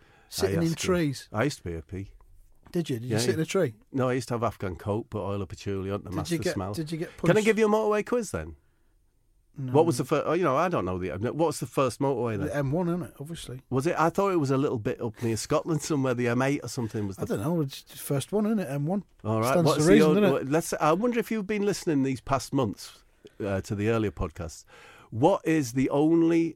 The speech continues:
Speaker 2: services on the motorway network that has a K F C and a Burger King?
Speaker 1: Oh,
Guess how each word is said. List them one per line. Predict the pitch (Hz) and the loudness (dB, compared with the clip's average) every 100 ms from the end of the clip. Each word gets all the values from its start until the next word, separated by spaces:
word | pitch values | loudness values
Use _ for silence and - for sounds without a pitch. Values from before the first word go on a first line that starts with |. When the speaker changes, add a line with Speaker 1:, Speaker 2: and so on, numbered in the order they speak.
| - | -10
Speaker 2:
services | - 147 143 113 101 95 | -2 0 0 -2 -8 -8
on | 95 95 | -4 -4
the | |
motorway | 98 107 95 101 101 | -2 -2 -2 -2 -2
network | 110 92 90 - | -4 -4 -8 -8
that | 98 - | -8 -4
has | 101 95 | -4 -6
a | |
K | - 113 107 | -4 -2 -2
F | 101 | -4
C | - 104 98 - | -6 -6 -6 -2
and | 117 113 104 | 0 0 -2
a | 101 | -2
Burger | 107 104 101 92 | -2 -2 -4 -10
King? | - 87 85 _ _ _ _ _ _ _ _ _ _ _ _ _ - | -12 -12 -16 _ _ _ _ _ _ _ _ _ _ _ _ _ -16
Speaker 1:
Oh, | - 170 175 175 175 175 170 | -14 -10 -8 -8 -6 -6 -6